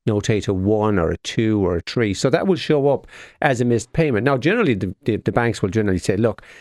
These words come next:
make sure you've got a dialogue going on, on with the creditor at the time." And, and often what ends up happening is the first payment isn't reported generally right away.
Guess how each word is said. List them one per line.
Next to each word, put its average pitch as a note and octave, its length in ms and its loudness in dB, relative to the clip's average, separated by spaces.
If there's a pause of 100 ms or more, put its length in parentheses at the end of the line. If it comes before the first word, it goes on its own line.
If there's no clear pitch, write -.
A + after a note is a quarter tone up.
(200)
make D#3 200 0
sure F3+ 120 2
you've D3+ 160 0
got B2+ 140 0
a A#2 60 2
dialogue A2 540 2
going G#2+ 280 0
on, F#2+ 220 0
on G#2 200 0
with F2+ 120 0
the F#2 40 -6
creditor G2 380 0
at F#2 80 -2
the F#2+ 100 -4
time." G#2 400 0 (420)
And, D#3 200 -2
and C3+ 400 0
often D#3+ 400 0
what A#2+ 140 2
ends C3+ 120 2
up B2+ 120 -2
happening A#2 300 0
is G2+ 120 -2
the A#2+ 100 0
first - 380 0
payment A#2+ 380 0
isn't A2 260 0
reported G#2+ 500 -2
generally A2 340 2
right G2 300 0
away. G2+ 280 0